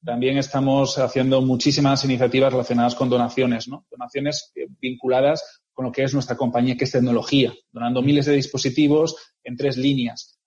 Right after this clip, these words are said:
En lo que es, eh, niños, eh, en, eh, que, que están en riesgos de exclusión porque no pueden, ah, estar escolarizados, o niños con enfermedades,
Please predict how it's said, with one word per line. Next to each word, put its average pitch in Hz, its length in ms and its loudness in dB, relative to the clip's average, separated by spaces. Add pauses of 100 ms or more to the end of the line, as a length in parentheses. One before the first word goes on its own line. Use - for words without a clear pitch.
En 120 140 -4
lo 120 140 -2
que 131 380 4
es, 143 220 -4
eh, 127 220 2
niños, 156 680 0
eh, 120 760 2 (180)
en, 110 300 -8
eh, 113 260 -10
que, 113 220 -10
que 117 200 -6
están 127 300 -6
en 123 80 0
riesgos 123 260 0
de 135 80 2
exclusión 127 440 0
porque 120 240 -6
no 120 140 -2
pueden, 123 400 2 (140)
ah, 113 260 -12
estar 117 220 -6
escolarizados, 131 880 -2 (100)
o 131 140 -6
niños 143 440 -2
con 120 180 -4
enfermedades, 123 840 0